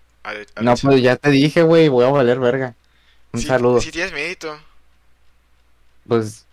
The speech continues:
Speaker 2: pues no tengo miedo porque, pues, ya morí.
Speaker 1: Pues, <laughs> ¿cómo, cómo que ya moriste? Davis, confía en
Speaker 2: Pues ya,
Speaker 1: ti.
Speaker 2: pues ya, no, güey, ¿pa' qué?
Speaker 1: Y, Davis, que, o sea, con todo el respeto del mundo, pero quedó el Iker, o sea, que no quedes tú.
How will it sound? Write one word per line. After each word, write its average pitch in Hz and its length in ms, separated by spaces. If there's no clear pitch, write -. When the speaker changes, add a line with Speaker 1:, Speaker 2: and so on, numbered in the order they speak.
Speaker 2:
pues 131 120
no 127 120
tengo 156 280
miedo 151 280
porque, 147 260
pues, 117 360
ya 113 140
morí. 123 320
Speaker 1:
Pues, 123 280
<laughs> - 80
¿cómo, - 340
cómo - 220
que - 140
ya 156 120
moriste? 156 420
Davis, 160 320
confía 165 320
en 180 80
Speaker 2:
Pues - 0
ya, 123 300
Speaker 1:
ti. - 240
Speaker 2:
pues 131 200
ya, 127 260
no, 123 420
güey, 143 320
¿pa' 113 140
qué? 123 260
Speaker 1:
Y, 156 100
Davis, 151 400
que, - 280
o 147 120
sea, 135 420
con 131 220
todo 139 160
el 190 60
respeto 160 360
del 160 80
mundo, 156 300
pero 135 200
quedó 127 180
el 185 100
Iker, 180 520
o - 40
sea, 151 120
que 143 140
no 143 120
quedes 170 260
tú. 196 160